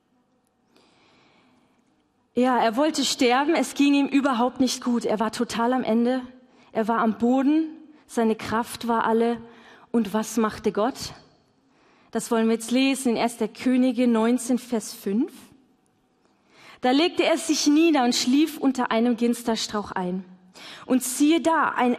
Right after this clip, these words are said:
Engel rührte ihn an und sprach zu ihm, „Steh auf, iss.“ Und als er aufblickte, siehe, da lagen neben seinem Kopf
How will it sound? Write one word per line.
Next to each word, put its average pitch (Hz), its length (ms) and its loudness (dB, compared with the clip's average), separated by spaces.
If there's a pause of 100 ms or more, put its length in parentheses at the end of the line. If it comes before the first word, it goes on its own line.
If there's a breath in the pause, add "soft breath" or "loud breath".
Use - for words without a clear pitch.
Engel 349 400 2 (280 loud breath)
rührte 302 360 2
ihn 302 120 2
an 247 240 0
und 254 100 2
sprach 233 440 -4
zu - 160 -10
ihm, 202 160 0
„Steh 269 440 -2
auf, 214 420 -6
iss.“ - 440 -6 (1120 loud breath)
Und 277 140 2
als - 260 0
er 285 140 2
aufblickte, 254 720 -2
siehe, 269 500 0 (380 loud breath)
da 233 140 2
lagen 262 420 2
neben 294 260 4
seinem 226 460 0
Kopf - 580 -6